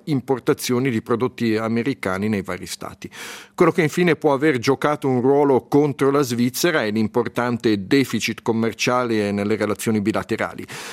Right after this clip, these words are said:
Lo scorso anno le esportazioni svizzere negli Stati Uniti sono ammontate a cinquantadue virgola sette miliardi di franchi,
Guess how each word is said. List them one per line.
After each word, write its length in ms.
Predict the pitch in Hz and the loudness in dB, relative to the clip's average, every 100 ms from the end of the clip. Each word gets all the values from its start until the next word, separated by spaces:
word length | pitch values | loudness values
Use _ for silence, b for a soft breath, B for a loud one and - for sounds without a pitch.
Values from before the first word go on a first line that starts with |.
| B B | B B
Lo 80 | 131 | -2
scorso 400 | - 156 - 165 | 2 2 4 2
anno 240 | 143 185 | 2 2
le 160 | 143 127 | 2 2
esportazioni 920 | 127 123 - 131 123 123 - 143 151 131 | 0 -2 0 -2 0 -2 0 2 2 2
svizzere 460 | 104 139 143 123 | 0 -2 0 0
negli 240 | 117 113 113 | 2 0 -2
Stati 300 | - 113 127 | -2 -2 0
Uniti 340 | 151 165 147 | 0 0 -2
sono 360 | - 120 110 - | -2 -2 -2 -2
ammontate 720 | 117 110 110 104 - 131 - | -2 0 0 -2 -2 -2 -2
a 40 | 104 | -2
cinquantadue 800 | - 110 104 131 117 120 123 151 | 0 -2 0 -2 0 0 2 4
virgola 340 | 120 107 113 | 2 0 -2
sette 340 | - 135 - 110 | 0 0 0 0
miliardi 480 | 117 123 135 120 | 2 2 0 0
di 100 | 135 | -2
franchi, 500 | 160 143 131 139 185 | 0 0 -2 -2 -4